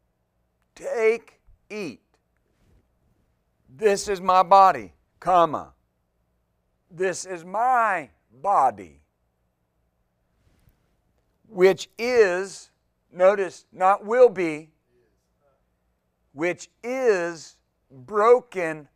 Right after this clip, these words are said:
for you. This do in remembrance of me." Meaning what? Of what I did.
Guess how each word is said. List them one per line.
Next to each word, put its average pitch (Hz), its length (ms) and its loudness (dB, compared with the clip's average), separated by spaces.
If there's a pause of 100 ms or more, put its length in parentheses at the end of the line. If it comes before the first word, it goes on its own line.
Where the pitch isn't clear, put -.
(100)
for 208 800 2 (280)
you. 160 520 -12 (2250)
This 185 440 2
do 170 540 -4 (840)
in 180 220 -6
remembrance 165 1000 -8 (420)
of 170 360 0
me." 175 360 -12 (460)
Meaning 175 320 -12
what? 175 320 -2
Of 170 260 0
what 180 340 2
I 180 240 -2
did. 143 580 -10